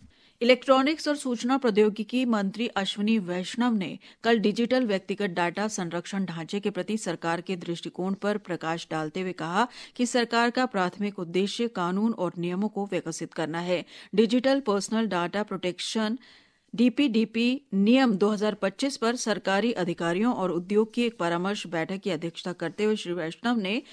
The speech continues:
डिजिटल पर्सनल डेटा प्रोटेक्शन एक्ट दो हज़ार तेईस और ड्राफ्ट नियम दो हज़ार पच्चीस पर एक साथ विचार करने की आवश्यकता पर जोर दिया। सत्र में दो हज़ार तेईस के डिजिटल व्यक्तिगत डेटा संरक्षण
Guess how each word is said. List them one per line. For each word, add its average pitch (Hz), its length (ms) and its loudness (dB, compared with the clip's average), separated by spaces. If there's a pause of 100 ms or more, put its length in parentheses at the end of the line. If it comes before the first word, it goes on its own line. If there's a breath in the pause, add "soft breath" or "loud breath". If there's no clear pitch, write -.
(220 loud breath)
डिजिटल 240 440 2
पर्सनल 214 460 0
डेटा 185 300 -2
प्रोटेक्शन 180 540 -6 (100)
एक्ट 233 280 0 (340 loud breath)
दो 226 100 4
हज़ार 240 280 2
तेईस 226 420 -2
और 196 160 -4
ड्राफ्ट 185 460 -4
नियम 190 300 -4
दो 180 140 -2
हज़ार 170 220 -4
पच्चीस 240 440 -4
पर 196 260 -2 (340 loud breath)
एक 262 240 2
साथ 165 360 -4
विचार 202 340 -2
करने 175 280 -6
की 202 140 -6
आवश्यकता 175 600 -8
पर 175 180 -4
जोर 180 300 -2
दिया। 151 220 -2 (320 loud breath)
सत्र 262 300 2
में 277 160 4
दो 226 100 6
हज़ार 208 240 2
तेईस 202 360 0
के 247 140 0
डिजिटल 208 560 0 (260 loud breath)
व्यक्तिगत 214 480 2
डेटा 175 380 0
संरक्षण 185 560 -4